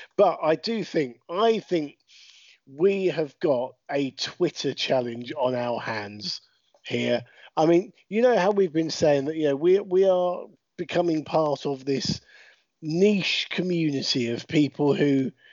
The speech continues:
love their W C W. I, I reckon if we put a message out there and we tag our friends like W C W Worldwide and Guy Evans and people like that,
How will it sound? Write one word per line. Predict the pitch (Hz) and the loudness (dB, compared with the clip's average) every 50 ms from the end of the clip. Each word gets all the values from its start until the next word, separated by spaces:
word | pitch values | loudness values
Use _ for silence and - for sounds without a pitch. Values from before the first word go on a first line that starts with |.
| _ _ _ - | _ _ _ 2
love | 143 151 165 170 165 160 151 131 135 | 4 6 6 6 6 4 2 0 -2
their | 139 143 139 135 | 0 0 0 2
W | 123 139 135 127 127 127 123 | 2 2 0 0 0 -6 -2
C | - - 139 127 | -2 -2 -4 -2
W. | 120 127 120 113 113 - 95 98 90 87 - _ _ _ - - _ _ _ 160 | -4 -4 -4 -4 -8 -12 -16 -14 -14 -14 -16 _ _ _ -20 -20 _ _ _ 0
I, | 175 202 208 202 233 - - - | 2 4 4 4 2 0 -8 -6
I | 170 190 208 208 202 | -2 2 4 4 6
reckon | 185 180 156 135 - - 143 131 | 6 4 4 2 0 -2 -2 -2
if | 127 127 - - | -2 -6 -8 0
we | 151 165 175 170 | 0 2 2 2
put | - - - 165 170 - | -2 0 2 2 2 0
a | 139 | -2
message | 135 151 143 135 - 147 135 123 | -2 0 0 0 0 -2 -2 -2
out | 135 131 131 139 120 120 | 0 0 0 -2 -2 0
there | 131 131 131 131 127 | 2 4 4 4 2
and | 120 120 117 117 | 0 -2 -6 -6
we | 123 120 113 | -6 -6 -6
tag | - - - 135 131 131 127 | -6 -2 0 0 0 2 0
our | 131 127 127 | 0 0 -2
friends | 123 - - 135 131 127 123 123 123 113 - 127 | -4 -6 -4 -2 0 0 0 -2 -6 -6 -4 -2
like | 123 120 123 113 _ | 0 0 -2 -4 _
W | - 127 123 123 127 117 | -2 -2 -2 -2 -6 -6
C | - - 139 | -2 -2 -2
W | 131 117 120 123 117 | -2 -2 -4 -8 -4
Worldwide | 110 123 127 123 120 123 117 113 120 120 123 123 123 117 113 | 2 2 4 4 4 2 0 -2 0 2 2 2 2 0 -2
and | 110 104 107 | -6 -10 -6
Guy | - 131 131 127 127 123 123 | 0 2 2 4 4 4 2
Evans | 123 120 110 117 120 123 120 110 | 2 0 -2 -4 -8 -8 -8 -10
and | 113 110 107 | -12 -12 -4
people | - 139 127 113 - 120 123 | -2 -2 -2 -2 -2 -2 0
like | 127 123 120 | 0 0 2
that, | 120 120 120 117 | 2 0 0 0